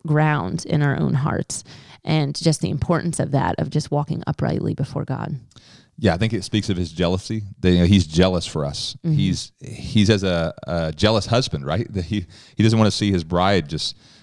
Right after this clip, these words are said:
Speaker 2: going off and sleeping with other husbands and, you know,
Speaker 1: Mm-hmm.
Speaker 2: giving her heart to other things. He's jealous. And so that scepter of wickedness, it won't rest in our lives. There,
Speaker 1: Mm-hmm.
Speaker 2: there'll be no rest for our souls as long as
Speaker 1: Mm-hmm.
Speaker 2: we're allowing that scepter to have rule in us. I,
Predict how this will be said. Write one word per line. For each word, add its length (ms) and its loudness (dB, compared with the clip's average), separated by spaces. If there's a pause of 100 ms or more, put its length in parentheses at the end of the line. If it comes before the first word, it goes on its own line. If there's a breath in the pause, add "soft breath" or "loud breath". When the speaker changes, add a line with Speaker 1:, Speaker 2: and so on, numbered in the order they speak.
(140 soft breath)
Speaker 2:
going 240 2
off 260 2
and 240 -6 (160 loud breath)
sleeping 480 4
with 100 -2
other 220 2
husbands 480 -2
and, 340 -6
you 80 -2 (100)
know, 160 2
Speaker 1:
Mm-hmm. 160 -6
Speaker 2:
giving 260 -2
her 100 0
heart 420 -2
to 120 -2
other 160 0
things. 300 0
He's 180 0
jealous. 500 4
And 160 0
so 300 2 (460 soft breath)
that 180 2
scepter 480 2
of 100 2
wickedness, 600 0
it 180 0
won't 280 0
rest 680 2
in 120 0
our 120 4
lives. 440 2
There, 120 0
Speaker 1:
Mm-hmm. 260 2
Speaker 2:
there'll 140 4
be 220 2
no 420 4 (240)
rest 460 2
for 100 0
our 120 0
souls 500 -4
as 120 -4
long 140 4
as 100 2
Speaker 1:
Mm-hmm. 80 2
Speaker 2:
we're 120 0
allowing 460 0
that 140 -4
scepter 420 0
to 260 4
have 260 4
rule 240 4
in 80 -2
us. 160 -6
I, 140 -2